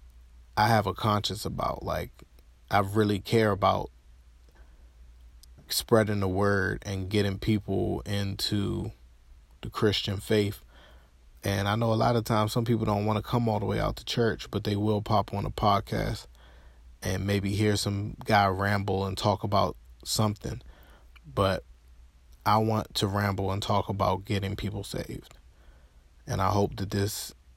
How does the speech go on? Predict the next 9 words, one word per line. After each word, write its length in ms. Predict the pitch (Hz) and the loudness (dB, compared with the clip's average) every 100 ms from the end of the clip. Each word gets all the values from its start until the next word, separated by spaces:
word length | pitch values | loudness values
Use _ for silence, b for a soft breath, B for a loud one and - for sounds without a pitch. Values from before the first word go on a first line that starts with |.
| - | -2
is 220 | 120 113 | 2 2
a 60 | 98 | 0
ministry 800 | 98 95 95 - 117 104 107 - - - - - - - | -2 -2 -4 -6 -4 -4 -6 -10 -18 -20 -20 -20 -20 -4
unto 320 | 107 110 107 98 | 0 0 0 0
God 380 | 98 95 98 | 2 4 2
that's 220 | - 101 - | -2 -8 -4
holy, 480 | 110 101 98 104 - - b b b b b b b - | -2 0 -2 -4 -8 -20 b b b b b b b -4
that 260 | 104 98 98 | 0 0 0
will 480 | 98 98 98 98 | -2 0 -2 -4